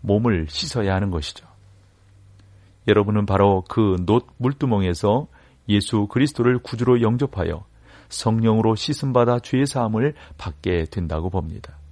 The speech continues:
그리고 나아가서 여러분은 비로소 하나님께 나아가 예배를 드릴 수 있도록 허락을 받게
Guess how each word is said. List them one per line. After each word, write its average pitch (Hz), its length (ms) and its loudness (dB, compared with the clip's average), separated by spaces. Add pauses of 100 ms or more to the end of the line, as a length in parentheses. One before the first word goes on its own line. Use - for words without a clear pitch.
(340)
그리고 208 300 2
나아가서 90 560 0
여러분은 87 380 -2
비로소 101 580 0 (380)
하나님께 127 840 0
나아가 123 640 2 (240)
예배를 85 480 0
드릴 107 240 -2
수 - 120 -6
있도록 147 360 0 (280)
허락을 82 320 -2
받게 95 520 -6